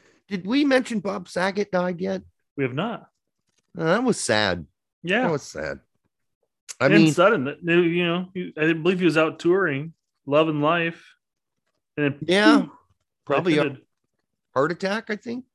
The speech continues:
Speaker 2: That's what it's, that's what it's looking like. Something along those lines.
Speaker 1: 'Cause there are no
Speaker 2: They ruled out, they
Speaker 1: drugs.
Speaker 2: ruled out, they ruled out drugs. They ruled out foul play.
Speaker 1: Yeah.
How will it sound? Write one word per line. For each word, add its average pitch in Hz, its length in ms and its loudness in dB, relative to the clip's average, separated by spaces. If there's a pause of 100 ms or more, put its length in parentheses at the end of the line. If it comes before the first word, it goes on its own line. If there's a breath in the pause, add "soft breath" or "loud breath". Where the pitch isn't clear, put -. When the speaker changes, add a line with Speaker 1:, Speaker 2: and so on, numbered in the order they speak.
(360)
Speaker 2:
That's - 180 -12
what 226 100 -4
it's, - 180 -10
that's 165 260 -14
what 240 80 -6
it's - 140 -12
looking 160 280 -4
like. 107 220 -12
Something 180 300 -8
along 139 200 -6
those 113 140 -14
lines. 110 420 -18
Speaker 1:
'Cause 185 140 -2
there 226 100 2
are - 20 0
no 240 80 6
Speaker 2:
They 196 60 8
ruled 202 220 8
out, 147 140 8
they 143 80 6
Speaker 1:
drugs. 190 100 4
Speaker 2:
ruled 196 160 4
out, 185 180 4
they 165 80 -2
ruled 175 260 2
out 156 200 0
drugs. 143 320 2
They 135 80 -2
ruled 135 280 0
out 131 200 -2
foul 123 160 -2
play. 117 340 -8 (1040)
Speaker 1:
Yeah. 87 360 -2